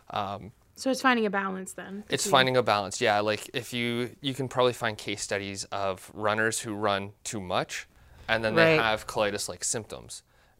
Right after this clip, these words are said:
Speaker 1: And that's
Speaker 2: Right.
Speaker 1: that pro-inflammatory response
Speaker 2: And I'm
Speaker 1: that they're
Speaker 2: assuming
Speaker 1: getting.
Speaker 2: this, this point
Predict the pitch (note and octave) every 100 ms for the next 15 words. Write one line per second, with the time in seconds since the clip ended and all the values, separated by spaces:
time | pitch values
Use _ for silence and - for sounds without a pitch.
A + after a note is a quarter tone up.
0 | G#2+ G#2 G#2+ A2 A3+ A2 G#2+ - A#2+ G#2+
1 | G2+ F#2+ G2+ F#2+ G2 G2+ D#2+ D#2 - G#2+
2 | F#2+ D4 D4 D4 F#2 D#4+ D#4+ D4 B3+ B3+
3 | - - _ _ _ _ A#3 A#3 - -
4 | _ _ _ _ - - _ _ _ _
5 | _ _ _ _ - - C#4+ A3 - -